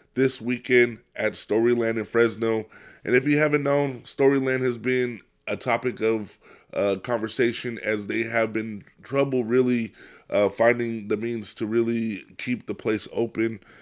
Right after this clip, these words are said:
Um, that's why I wanna talk about this this week, as the first day of winter is next Thursday,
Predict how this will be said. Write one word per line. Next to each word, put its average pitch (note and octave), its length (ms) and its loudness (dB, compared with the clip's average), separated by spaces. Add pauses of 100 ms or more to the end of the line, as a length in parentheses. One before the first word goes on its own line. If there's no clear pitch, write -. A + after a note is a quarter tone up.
(280)
Um, G#2+ 260 2
that's C3+ 220 2
why D3 120 6
I C#3 40 6
wanna C3+ 220 2
talk B2+ 240 0
about A#2+ 320 2
this A#2+ 320 2
this A#2+ 300 -2
week, A#2+ 360 -4
as G2+ 420 0 (400)
the G#2+ 120 0
first C#3 320 0
day C#3 120 4
of B2+ 120 2
winter B2 520 -2
is G2+ 220 -2
next A#2+ 420 -2
Thursday, A2+ 540 2